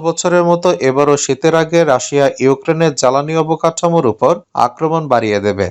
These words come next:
অন্যদিকে উত্তর পূর্বাঞ্চলীয় খার্কিভ ও দক্ষিণাঞ্চলীয় খেরসন রাতে গোলাবর্ষণে দুজন নিহত হয়েছে বলে স্থানীয় কর্মকর্তারা জানিয়েছেন। পরে দিনের বেলায় ইউক্রেন আরও জানায়, দক্ষিণাঞ্চলীয় শহর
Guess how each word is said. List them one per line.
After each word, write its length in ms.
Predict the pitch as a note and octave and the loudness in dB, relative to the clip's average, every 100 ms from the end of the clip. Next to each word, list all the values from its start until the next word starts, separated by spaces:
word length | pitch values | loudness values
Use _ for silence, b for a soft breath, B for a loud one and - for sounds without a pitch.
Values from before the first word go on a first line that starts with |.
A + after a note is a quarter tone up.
| - _ - | -8 _ 0
অন্যদিকে 400 | C#3 E3+ F3+ F#3 F#3 | 0 2 0 0 0
উত্তর 200 | E3+ F#3+ E3+ | 0 -2 0
পূর্বাঞ্চলীয় 680 | F3+ E3+ F3+ E3+ F#3 F3+ F3 D#3 | -2 0 -2 -2 -4 -2 -2 0
খার্কিভ 380 | D3 C#3+ E3+ E3 C3+ | -2 0 -2 0 0
ও 20 | C3 A#2 | 0 0
দক্ষিণাঞ্চলীয় 800 | C3 - E3 E3+ E3+ E3+ E3 E3+ E3+ | -2 -2 0 0 0 0 2 0 0
খেরসন 440 | C3 B2+ - A2 C#3+ _ - A#2 | -4 -2 0 0 -2 _ 0 0
রাতে 200 | C3 D#3+ | 0 -4
গোলাবর্ষণে 640 | C#3+ D3 D3+ D#3 D3+ E3+ D#3+ C3 | -2 -2 0 0 0 0 -2 -2
দুজন 280 | B2+ C3 B2+ A#2 | -2 0 -2 -2
নিহত 240 | C3+ D3 E3 | -4 -2 0
হয়েছে 300 | E3+ E3 - E3+ | 0 0 -2 0
বলে 180 | A#2 A2 G3+ - | 0 0 -2 -2
স্থানীয় 420 | - - D#3 D#3+ D#3+ | -6 -4 -4 -2 -2
কর্মকর্তারা 720 | C#3+ C#3 D3 D3 D3+ - D#3 D3+ B2 | 0 0 -2 -2 -2 0 0 2 0
জানিয়েছেন। 540 | G#2+ G#2 F#2+ - G#2 F2 - _ - | -2 -2 -4 0 -2 -2 -16 _ -2
পরে 180 | D3+ F3 D#3+ | 0 0 -4
দিনের 240 | D#3+ F3+ F3 | -4 -2 0
বেলায় 260 | F#3 F#3 - | 0 0 0
ইউক্রেন 360 | D3+ D3+ E3+ E3 - | 0 2 0 0 0
আরও 140 | B2+ A#2 A2 | 0 0 0
জানায়, 280 | G#2 C#3+ G#3+ - B2 | 0 -2 -4 -8 -2
দক্ষিণাঞ্চলীয় 720 | C3+ C#3 F3 F3 F3 F3+ F3+ - | -2 -2 -6 -4 -4 -2 0 0
শহর 220 | D#3+ E3+ | 2 2